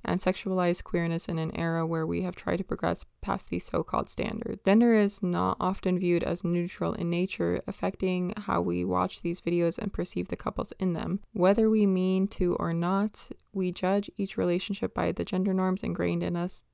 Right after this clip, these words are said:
to decide why each action in the videos happened. These videos inform our understanding of gender by allowing us to compare the two through lenses of gender and sexuality, because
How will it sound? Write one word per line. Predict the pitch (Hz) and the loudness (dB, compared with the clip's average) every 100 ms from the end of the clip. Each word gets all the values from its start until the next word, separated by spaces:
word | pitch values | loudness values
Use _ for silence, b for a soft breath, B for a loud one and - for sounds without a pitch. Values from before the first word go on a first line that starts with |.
| _ | _
to | - 175 | -6 -4
decide | 185 185 180 185 | -2 2 2 2
why | 180 185 175 196 196 | 0 0 2 2 0
each | 185 185 - | -2 -4 -2
action | 170 175 - 170 | -2 -2 -2 -4
in | 170 | -2
the | 165 | -2
videos | 165 160 160 - - | -2 -2 -2 -4 -4
happened. | - - - - - b b b b b _ - | -2 0 0 -4 -6 b b b b b _ -4
These | 190 208 | 0 2
videos | - 196 190 185 | 4 4 4 2
inform | 175 - 180 175 | -4 -2 0 0
our | 170 | 0
understanding | 170 180 - 170 170 | -2 -4 -4 -2 -2
of | 170 | -2
gender | - 165 170 | -4 -2 -2
by | 180 170 | -2 -2
allowing | 170 175 170 175 175 | 0 0 0 0 0
us | 180 - | -2 -4
to | - | -6
compare | 202 185 - 180 180 | -4 -4 0 2 2
the | 175 | 0
two | - 180 175 | -2 0 0
through | 175 175 | 0 -2
lenses | 175 175 185 175 180 | 0 -2 -2 -4 -4
of | |
gender | 180 175 180 | -4 -2 -2
and | 180 190 | -2 -2
sexuality, | 185 - 170 170 175 165 170 170 - | -6 -4 -2 0 0 -2 -2 -2 -6
because | 175 - 165 180 | -8 -2 -2 -4